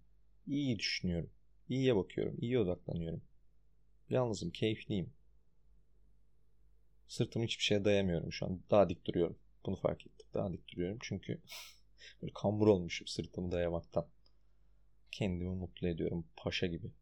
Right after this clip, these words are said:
Kendime hak ettiğim değeri veriyorum arkadaşlar. Kendime gerçekten hak ettiğim değeri veriyorum. O kadar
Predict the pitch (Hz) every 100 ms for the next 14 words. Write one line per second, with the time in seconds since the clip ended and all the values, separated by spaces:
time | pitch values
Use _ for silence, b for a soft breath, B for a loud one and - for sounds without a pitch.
0 | - - - - - - - - - -
1 | - - - - - - - - - 110
2 | 107 110 - - 104 98 95 92 90 87
3 | 85 117 - - - - - - - -
4 | - - - - - 98 101 90 87 98
5 | 95 - - 87 87 - - - 87 85
6 | 85 85 85 - - _ - - - -
7 | - - - - - - - - - -
8 | - - - - - - - - - -
9 | - - - - - - - - - -
10 | - - - 120 117 113 104 95